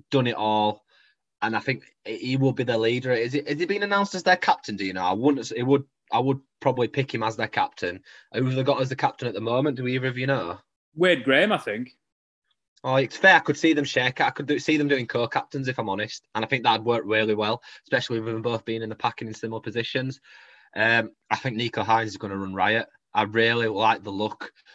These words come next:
Speaker 1: of the Sharks next season, and I think they could cause a lot of people some big issues. I think they've signed well in key positions. Obviously, you've got a half, a hooker, and a, and a lead forward.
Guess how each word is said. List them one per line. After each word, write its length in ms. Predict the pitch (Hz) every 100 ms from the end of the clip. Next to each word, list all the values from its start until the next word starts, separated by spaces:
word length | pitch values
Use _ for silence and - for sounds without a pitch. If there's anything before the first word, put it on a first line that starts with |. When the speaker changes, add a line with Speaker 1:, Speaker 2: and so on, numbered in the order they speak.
| _ _ -
Speaker 1:
of 120 | 95
the 60 | 95
Sharks 420 | - 101 - -
next 200 | 95 -
season, 420 | 95 95 95 98 _
and 140 | 92 95
I 40 |
think 240 | - 107 87
they 80 |
could 160 | 95 98
cause 260 | - 95 92
a 60 |
lot 200 | 92 104
of 120 | 92
people 500 | - 107 - 90 90 _
some 320 | - 92 87 -
big 200 | 101 92
issues. 400 | 87 - 90 90
I 60 | -
think 220 | 98 92
they've 160 | 95 - - - -
signed 480 | - 143 143 139 117
well 340 | 120 120 117 _
in 120 | 101
key 200 | - 123
positions. 720 | - 110 110 - 104 110 110 _ _ _
Obviously, 260 | 104 101 110
you've 100 | 98
got 120 | 95
a 40 |
half, 380 | - 127 120 117
a 100 | 98
hooker, 360 | - 117 - 113
and 220 | 73 95
a, 100 | 98
and 120 | 92
a 120 | 95 101
lead 240 | 113 110
forward. 520 | - 110 104 104 101